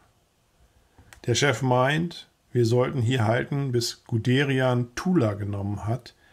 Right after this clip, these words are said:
und dann über Serpucho den Kessel südlich Moskau schließen. Wo aber bleibt Guderian? Zweiter zwölfter. Es ist wieder ruhig geworden, aber wir sind trotzdem vorsichtig,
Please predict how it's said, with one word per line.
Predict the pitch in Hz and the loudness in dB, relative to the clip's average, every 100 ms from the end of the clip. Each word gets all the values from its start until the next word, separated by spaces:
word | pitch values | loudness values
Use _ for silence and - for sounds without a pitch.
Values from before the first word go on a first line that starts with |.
| _ _ | _ _
und | 113 | 0
dann | 117 131 | 2 2
über | 147 120 120 113 | 2 2 2 2
Serpucho | 120 113 - 151 - 156 151 | 0 -2 0 -4 0 -2 0
den | 131 113 | 0 -2
Kessel | 123 131 143 127 | -2 -2 0 0
südlich | 110 151 175 156 143 120 | 2 0 0 -2 -2 0
Moskau | 123 135 - 131 123 | 2 2 -2 -2 -2
schließen. | - 110 - 110 113 _ _ _ _ _ _ _ - | -2 -4 -4 -8 -10 _ _ _ _ _ _ _ -4
Wo | 113 151 | 0 0
aber | 143 131 | 0 0
bleibt | 120 123 123 | 2 2 0
Guderian? | - 120 160 117 95 131 - _ _ _ _ _ _ _ _ _ _ _ _ - - | -2 2 2 0 -8 -12 -16 _ _ _ _ _ _ _ _ _ _ _ _ -20 -10
Zweiter | - 156 160 | -2 2 2
zwölfter. | - 107 110 - 139 - _ _ | 0 -6 -8 -14 -20 -20 _ _
Es | - | -4
ist | 131 - | -2 0
wieder | 127 | 2
ruhig | 117 123 117 | 2 0 -2
geworden, | 113 - 123 117 | -14 -12 -8 -4
aber | 123 113 113 113 - - - | -2 0 0 -2 -8 -16 -2
wir | 113 | 0
sind | 113 | 0
trotzdem | 123 113 120 | -2 -2 -2
vorsichtig, | - 135 131 131 - 156 - | 0 0 0 -2 -4 -6 -6